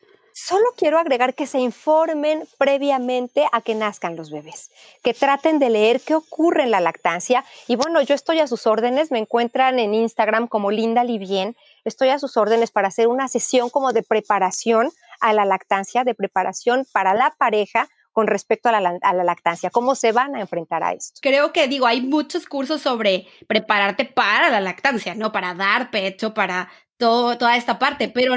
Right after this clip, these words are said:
Speaker 2: no hay alguien que te diga, "Ok, vamos a pre-, a, a, a preparar a la pareja".
Speaker 1: En una ocasión llegó una mamá, una mamá ya grande, con, con hijas grandes, que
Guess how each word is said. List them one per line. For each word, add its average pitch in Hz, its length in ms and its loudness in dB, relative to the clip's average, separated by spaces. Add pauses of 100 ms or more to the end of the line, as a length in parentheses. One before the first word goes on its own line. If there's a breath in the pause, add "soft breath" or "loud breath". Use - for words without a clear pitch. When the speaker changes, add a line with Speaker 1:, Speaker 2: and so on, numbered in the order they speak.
(120)
Speaker 2:
no 285 240 2
hay 320 180 2
alguien 320 340 2
que 311 120 -2
te 262 180 -2
diga, 277 380 0
"Ok, 247 220 -2 (340)
vamos 233 340 -2
a 254 60 -4
pre-, 254 180 -2
a, - 160 -6
a, 220 520 2
a 208 120 -10
preparar 226 400 0
a 269 80 2
la 214 300 0
pareja". 202 720 -2 (360)
Speaker 1:
En 254 160 0
una 330 140 -2
ocasión 254 380 -2
llegó 226 340 2
una 254 220 2
mamá, 220 420 0
una 208 160 -4
mamá 196 240 0
ya 208 160 2
grande, 190 460 -2 (400 soft breath)
con, 214 200 0
con 220 180 2
hijas 262 280 0
grandes, 208 460 0
que 190 180 0